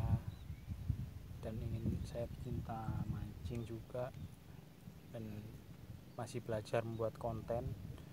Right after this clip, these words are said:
Jadi agak ngomongnya agak susah untuk di depan kamera seperti ini. Jadi tolong dibantu untuk share video ini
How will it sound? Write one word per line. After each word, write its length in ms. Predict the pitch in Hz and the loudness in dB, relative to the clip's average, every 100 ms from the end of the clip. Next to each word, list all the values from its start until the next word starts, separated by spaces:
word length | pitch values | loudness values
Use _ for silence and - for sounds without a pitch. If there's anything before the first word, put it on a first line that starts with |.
| - - | -8 -6
Jadi 160 | - 117 | -2 -2
agak 240 | 113 113 120 | 2 0 0
ngomongnya 320 | 113 113 117 | 0 0 2
agak 160 | 113 120 | 2 2
susah 480 | - 120 - 127 143 - - - - - - - - - - | 2 0 4 4 4 -2 -12 -12 -12 -12 -12 -12 -12 -10 -6
untuk 200 | 120 123 | -4 -2
di 80 | 117 | -2
depan 320 | - 120 117 | 0 -2 2
kamera 320 | 117 117 113 | 2 2 2
seperti 400 | 110 - - 113 | 0 -6 -4 -2
ini. 200 | 110 107 107 - - - - - - - - - - - - - - | -2 -2 -6 -10 -14 -14 -12 -12 -14 -14 -14 -12 -12 -12 -12 -14 -8
Jadi 160 | 113 107 | -6 0
tolong 240 | 113 113 110 | 2 2 4
dibantu 480 | 113 117 110 120 | 6 6 6 4
untuk 240 | 113 117 - - - - | 6 4 2 -4 -12 -6
share 400 | - 127 127 135 - - - - - - | 2 6 6 4 -4 -12 -12 -12 -8 -4
video 240 | 120 120 | 0 2
ini 480 | 117 117 123 131 | 4 4 2 2